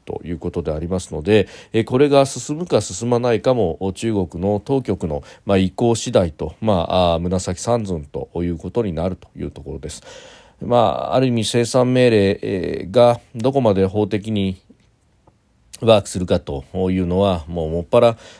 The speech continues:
えー、北京中央の意向次第ということでありますし、えー、そもそもこの中国恒大が、あ、経営的に不安だというあたりというのは、えー、去年どころか一昨年のあたりからすでに言われていたところでありますので、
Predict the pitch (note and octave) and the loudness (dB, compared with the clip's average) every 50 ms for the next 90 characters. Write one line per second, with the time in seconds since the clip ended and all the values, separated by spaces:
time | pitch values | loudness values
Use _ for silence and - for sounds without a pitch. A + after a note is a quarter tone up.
0 | _ - F#2 F2+ F2+ - G2+ F#2 - G#2+ G2+ F#2+ - - G#2 G#2 G#2 G2 F#2 E2+ | _ -4 -2 -2 -2 -2 -4 -6 -4 -4 -4 -4 -4 -4 -2 0 0 0 0 -2
1 | D#2 C#2+ C#2 C#2 C#2+ - F#2+ F2 - - G#2 G2+ F#2+ - - A2+ A2 F#2 E2 - | -2 -6 -8 -8 -8 -10 -10 -10 -4 -2 0 0 0 -2 -2 0 0 0 0 -2
2 | D#2+ D#2+ E2 E2 - F#2+ F2 E2 D#2 D2+ D2+ - - G2+ G#2+ A2 A2+ G#2+ G#2 - | -4 -6 -6 -4 -6 -6 -4 -4 -4 -4 -6 -6 -6 -4 -4 -2 -2 -4 -4 -8
3 | D#2 - - - - - - A2+ G#2 G2 - - - - _ - A#2+ A#2+ A#2+ A2+ | -10 -10 -10 -8 -8 -4 -2 -2 -2 -2 -6 -14 -20 -14 _ 2 4 4 4 4
4 | - C#3 C#3 D#3 E3 D3+ - E3 D#3+ D#3 D#3 D3+ C#3+ C3 - - A#2 A#2 B2 A#2+ | 2 0 2 2 0 2 2 2 4 6 6 6 4 0 -2 -4 0 4 6 6
5 | A#2 A2+ A2 - - _ _ _ _ _ - - - B2 A#2 A#2 A2 - - A#2+ | 6 6 4 0 -4 _ _ _ _ _ -12 -4 -2 2 2 2 0 0 -2 0
6 | A2+ A2 F#2 F2+ E2+ D#2+ D2+ D2+ F2 F2 E2+ E2 - E2+ E2+ F2 E2 - - G2+ | 0 2 2 2 0 0 0 0 0 0 0 -2 -4 -4 -4 -4 -4 -4 -2 0
7 | G2+ G2+ G2 F#2 G#2+ F#2 F#2+ F#2+ F#2+ F#2 - G#2+ A2+ A2+ A2+ A2 G#2+ G#2+ G#2 G2 | 2 2 0 -2 -4 -6 -4 -4 -6 -4 0 2 2 4 4 2 0 0 -2 -2
8 | - - E2 D2+ - - E2+ F2+ F2+ F2+ F2 F2 F2+ F2 F2 - - F2+ F2+ F2 | -2 -4 -6 -6 -6 -6 -4 -2 -2 -2 0 -2 -2 -2 -4 -4 -4 -4 -4 -4
9 | - - E2 D#2+ D#2 - D#2 D#2+ D#2 D#2+ F2 G2+ A2+ A#2 G#2+ - - - - - | -4 -6 -8 -8 -8 -8 -8 -8 -8 -4 -2 2 2 2 2 0 -4 -12 -20 -14
10 | _ - G#2+ G#2 - B2+ B2+ C3 C#3 C#3 C3+ C#3+ C#3+ A#2+ A#2 A#2 G2+ F#2+ - G2 | _ -2 -2 0 0 0 0 0 0 0 2 0 0 2 2 0 0 2 2 2
11 | G#2+ A#2+ - - F3 - G#3 F#3 D3+ - D#3+ C#3 A#2 G#2+ - G2+ F2+ F2 - E2+ | 2 2 0 -6 -4 -2 0 -2 0 0 0 2 2 2 2 0 0 0 -2 -2
12 | D#2 D2+ - - - A2 G2+ F2 E2 D#2+ E2+ E2+ E2+ F2 D#2 - F2+ E2+ D#2 - | -2 -2 -4 -4 -4 -4 -2 -2 -2 -2 -2 -2 -2 -4 -6 -6 -6 -6 -6 -6
13 | E2+ D#2 - D#2 F2+ F2 F2 D#2+ D#2 D2 D2 D#2 D#2 E2 D#2+ - - - D2+ D#2 | -8 -8 -8 -8 -6 -6 -6 -4 -4 -6 -6 -6 -8 -8 -10 -10 -14 -14 -8 -4
14 | F#2+ G2 F#2+ | -4 -4 -4